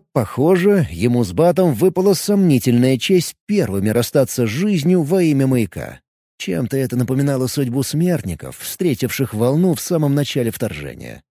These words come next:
Так что неудивительно, что свободные не торопились. Он бы и сам не торопился, если бы имел выбор.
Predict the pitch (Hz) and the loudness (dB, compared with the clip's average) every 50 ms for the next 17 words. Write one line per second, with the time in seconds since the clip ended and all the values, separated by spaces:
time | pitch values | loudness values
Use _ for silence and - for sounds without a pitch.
0 | _ _ _ - - 95 95 - - 147 143 151 160 156 135 139 127 143 180 - | _ _ _ -10 -8 -8 -6 -4 -2 -2 0 0 0 0 0 0 0 0 0 0
1 | 185 143 110 104 104 - - 165 143 - 143 170 170 156 160 147 120 110 131 143 | 0 0 0 -2 -4 -2 -2 -2 -2 0 0 -2 0 2 2 0 2 2 2 2
2 | 147 143 151 151 143 - 151 160 160 - 107 78 62 58 62 - - - - _ | 2 2 0 0 0 0 -2 -2 -2 -4 -8 -10 -10 -12 -12 -14 -14 -16 -18 _
3 | _ - 117 143 156 156 139 190 190 175 - - 127 120 127 151 180 185 143 104 | _ -4 0 2 2 4 4 4 4 4 2 0 0 0 2 2 2 2 2 2
4 | 110 139 139 - 127 131 - - 95 82 76 - - - 73 62 - _ - - | 2 2 2 2 2 0 0 -2 -6 -10 -10 -10 -10 -10 -10 -12 -12 _ -12 -8
5 | 120 107 - - 104 98 104 113 120 117 123 120 131 143 165 156 95 71 65 - | -8 -8 -6 -6 -6 -6 -4 -4 -2 -2 -2 -2 -4 -4 -6 -6 -8 -8 -12 -16
6 | - | -18